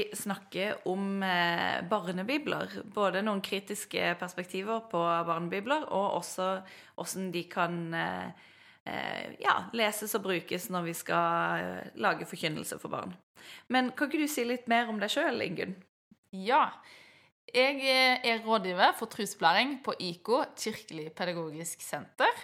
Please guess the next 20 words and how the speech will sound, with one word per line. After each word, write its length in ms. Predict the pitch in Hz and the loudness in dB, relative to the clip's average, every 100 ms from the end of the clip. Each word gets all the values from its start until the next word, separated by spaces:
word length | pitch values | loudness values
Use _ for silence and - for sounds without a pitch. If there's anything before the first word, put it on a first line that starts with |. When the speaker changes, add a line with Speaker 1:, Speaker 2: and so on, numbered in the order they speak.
| - _ _ _ _ _ _ _ - - - | -18 _ _ _ _ _ _ _ -20 -10 -2
Speaker 2:
Før 220 | 214 165 | 0 0
jeg 140 | 196 | -4
begynte 320 | 220 196 - | -4 -6 4
der, 200 | 240 254 247 - - - | 8 8 6 -8 -18 -14
så 600 | - 165 165 175 180 180 | -8 -4 -2 0 -2 -2
jobbet 400 | 190 180 165 - | -4 -6 -12 -10
jeg 140 | 160 | -8
jo 100 | 160 | -4
her 180 | 170 165 - | -2 -4 -4
på 80 | 175 | -4
M 180 | 170 160 | -4 -6
F 140 | 175 - - | -10 -12 -18
og 100 | 196 | -10
tok 240 | 190 185 185 | -8 -6 -6
en 120 | 185 | -4
doktorgrad 540 | 180 - 160 208 233 | -4 -2 4 6 4
i 100 | - | -2
Gamle 280 | 185 185 160 | 0 0 0
Testamentet. 720 | 165 175 180 160 - 208 247 - - - - _ - - | -6 -6 -2 -2 2 4 4 2 -16 -20 -20 _ -20 -4
Eh, 640 | - 175 175 165 143 101 | 2 4 4 0 0 0